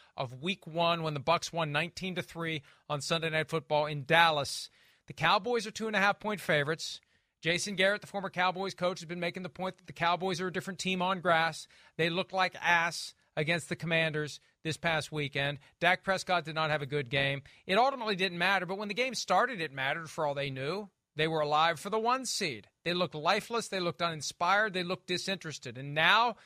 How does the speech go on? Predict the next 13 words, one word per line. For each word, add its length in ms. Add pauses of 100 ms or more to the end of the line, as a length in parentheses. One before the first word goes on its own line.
(280)
they 100
get 160
Tom 260
Brady 400 (260)
in 280 (260)
career 440
playoff 500
game 280
number 300 (280)
forty-eight. 1300 (240)
Half 400
the 120
field, 560